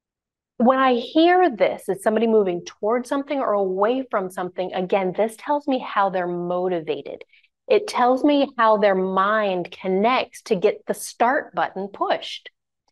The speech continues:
If I know that for my teenagers, it's going to be at a heck of a lot, not just teenagers, but people in general, kids in general. When I know that from someone, I can help them to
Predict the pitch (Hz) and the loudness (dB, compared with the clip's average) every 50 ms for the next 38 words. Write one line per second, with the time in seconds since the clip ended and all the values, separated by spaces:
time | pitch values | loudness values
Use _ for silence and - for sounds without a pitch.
0 | _ _ _ - - 220 226 233 220 214 214 214 226 240 277 311 302 285 247 - | _ _ _ -2 -2 0 2 2 2 2 2 2 4 4 4 4 2 2 0 0
1 | - - 196 180 165 160 160 - - 302 330 359 320 247 175 165 165 - 160 160 | 0 -2 -2 -2 -2 -4 -4 -6 -4 -2 0 0 2 0 0 -2 -4 -6 -6 -8
2 | 160 156 190 185 - - 202 196 196 185 175 185 175 165 160 160 - - - - | -8 -8 -10 -8 -2 0 0 2 2 2 2 2 2 2 2 -2 -4 -8 -6 -6
3 | 294 294 - - 190 185 180 165 160 - 175 196 226 226 - 190 165 - - - | -6 -4 -2 -2 -2 0 2 2 0 0 -2 -10 -12 -12 -14 -18 -18 -16 -12 -8
4 | 208 196 185 170 160 156 151 - 156 160 - - 160 - - _ _ _ _ - | -6 -6 -4 -4 -6 -6 -6 -6 -8 -6 -2 0 -2 -2 -2 _ _ _ _ -4
5 | - - 240 - 202 185 170 170 165 165 190 196 202 185 156 - - - - - | -2 -2 0 2 2 2 2 0 0 0 0 0 0 0 -2 -2 -4 -8 -2 0
6 | 330 381 320 220 185 165 165 165 170 160 - 73 - - - _ _ - - - | 0 0 2 0 -2 -2 -2 -4 -6 -6 -6 -8 -10 -10 -12 _ _ -20 -20 -20
7 | - - - - _ _ - - 220 214 214 208 208 202 202 208 214 214 226 240 | -20 -20 -20 -20 _ _ 0 0 2 4 4 2 2 0 0 0 2 2 4 4
8 | 262 285 311 311 285 277 226 220 - - - 196 196 185 - 208 190 190 185 180 | 4 4 2 2 2 2 0 0 -2 -4 -6 -6 -6 -4 -4 -4 -4 -2 -2 -2
9 | 180 185 185 - - 190 202 - 190 180 180 180 - _ _ - - - - 262 | -2 -2 -2 -4 -6 -6 -6 -6 -6 -6 -6 -8 -10 _ _ -14 -10 -2 2 2
10 | 277 277 277 - - 196 208 202 208 208 208 196 - 180 | 2 2 -2 -10 -4 0 2 2 2 2 -2 -6 -8 -12